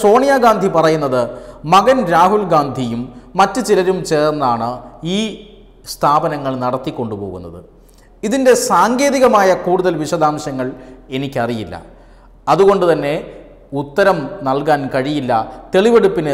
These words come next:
സഹകരിക്കാൻ കഴിയില്ല എന്നൊക്കെയാണ് സോണിയാഗാന്ധി പറയുന്നത്. ഇ ഡിയുടെ സുപ്രധാനമായ പല ചോദ്യങ്ങൾക്കും സോണിയാഗാന്ധിക്ക് ഉത്തരമുണ്ടായിരുന്നില്ല, അറിയില്ല ഇങ്ങനെയുള്ള മറുപടികളാണ് കൊടുക്കുന്നത്. എന്തായാലും, കഴിഞ്ഞ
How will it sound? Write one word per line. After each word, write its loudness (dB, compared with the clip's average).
സഹകരിക്കാൻ -2
കഴിയില്ല -4
എന്നൊക്കെയാണ് -8
സോണിയാഗാന്ധി -6
പറയുന്നത്. -8
ഇ 4
ഡിയുടെ 4
സുപ്രധാനമായ 2
പല 6
ചോദ്യങ്ങൾക്കും 0
സോണിയാഗാന്ധിക്ക് -2
ഉത്തരമുണ്ടായിരുന്നില്ല, -4
അറിയില്ല 0
ഇങ്ങനെയുള്ള -4
മറുപടികളാണ് -2
കൊടുക്കുന്നത്. -12
എന്തായാലും, 4
കഴിഞ്ഞ 4